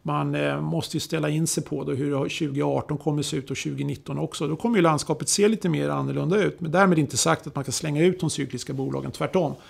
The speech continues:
Den här rapportsäsongen som kommer nu kommer ju vara väldigt stark, och de kommer skicka bra signaler i bolagen, för det går som tusan gör det verkligen.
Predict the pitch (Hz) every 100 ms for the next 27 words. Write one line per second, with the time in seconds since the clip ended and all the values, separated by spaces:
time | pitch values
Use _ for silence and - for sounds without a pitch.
0 | - - - _ 151 151 151 156 151 135
1 | 160 160 139 131 143 165 175 - 143 135
2 | 135 151 156 151 - 151 143 156 147 147
3 | 139 151 139 139 160 151 135 147 143 160
4 | 151 135 131 131 135 139 139 151 147 143
5 | 143 - 156 139 - - 202 120 - 190
6 | 143 - - 71 139 - 139 143